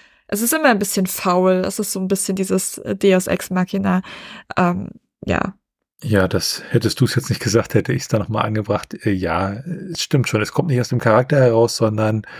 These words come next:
Speaker 2: „Gucke mal, ich bin eine tolle Krone, haha, was kann ich denn Tolles“, ne? Also so ein bisschen mit der Macht der Freundschaft, ne?
Speaker 1: Ja, es wär viel cooler gewesen,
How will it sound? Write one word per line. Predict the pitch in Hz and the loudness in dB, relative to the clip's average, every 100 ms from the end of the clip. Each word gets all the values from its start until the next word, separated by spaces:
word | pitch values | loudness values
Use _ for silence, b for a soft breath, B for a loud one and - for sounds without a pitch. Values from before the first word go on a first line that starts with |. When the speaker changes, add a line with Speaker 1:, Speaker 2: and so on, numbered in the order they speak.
| B B B | B B B
Speaker 2:
„Gucke | 226 202 | 2 4
mal, | 139 110 | 4 2
ich | 113 | -2
bin | - | 0
eine | 135 123 | 0 0
tolle | - 127 123 | 2 2 2
Krone, | - 185 143 95 | 2 4 4 4
haha, | 92 156 147 95 92 B B B B | 4 4 4 0 -6 B B B B
was | - 92 - | -8 -8 -2
kann | - 131 | 0 0
ich | 107 | 0
denn | - 92 | -4 -2
Tolles“, | 104 92 90 - | 2 2 0 2
ne? | 123 135 - - | 2 2 -2 -4
Also | 120 104 | 0 2
so | 95 | 2
ein | 90 | 2
bisschen | 110 - 98 | 0 2 0
mit | 107 | 2
der | 104 | 0
Macht | 101 - | 0 -4
der | - | -8
Freundschaft, | - 90 80 - - | 0 -2 0 -6 -2
ne? | 127 156 - B B B B | -2 -2 -6 B B B B
Speaker 1:
Ja, | 233 196 - - B | -2 -2 -4 -14 B
es | - 240 254 | -4 -2 2
wär | 285 | 2
viel | - 320 392 | 2 -2 -2
cooler | - 370 277 | -2 -2 0
gewesen, | 196 185 185 185 254 | -2 -4 -6 -8 -16